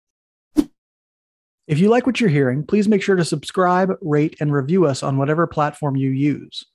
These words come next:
Subscribing, rating, and reviewing helps people find the show and helps us build a larger community.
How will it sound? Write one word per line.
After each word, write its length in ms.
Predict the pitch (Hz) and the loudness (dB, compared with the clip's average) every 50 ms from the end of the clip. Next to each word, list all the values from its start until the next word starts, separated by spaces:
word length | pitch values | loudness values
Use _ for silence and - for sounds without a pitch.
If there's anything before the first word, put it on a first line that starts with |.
| _ _ | _ _
Subscribing, 680 | - - - 147 - - 202 185 190 196 202 202 208 202 | -10 -8 -8 -6 -4 -2 0 0 2 2 2 0 0 0
rating, 420 | 170 160 156 165 165 165 170 160 | 0 0 2 2 2 0 0 -2
and 80 | 156 151 | -2 -2
reviewing 320 | 143 139 165 175 165 151 | 0 2 2 2 2 0
helps 300 | 123 120 165 190 185 - | 0 0 0 -2 -2 -4
people 200 | - 180 185 185 | -6 -4 -4 -2
find 260 | 170 - 175 175 175 | -2 -2 -2 0 0
the 60 | 180 165 | -2 -2
show 300 | - - 135 127 127 131 | -2 -2 -2 0 0 -2
and 100 | 127 120 | -2 -2
helps 220 | 143 147 - - | -4 -4 -4 -6
us 100 | 151 - | -8 -6
build 300 | - 139 135 135 135 131 | -4 -4 -2 -2 -2 -2
a 80 | 135 131 | -2 -2
larger 340 | 127 127 131 127 - 135 | 0 0 -2 -2 -4 -6
community. 480 | 127 - 139 143 151 143 - - - | -6 -6 -4 -4 -2 -4 -6 -8 -12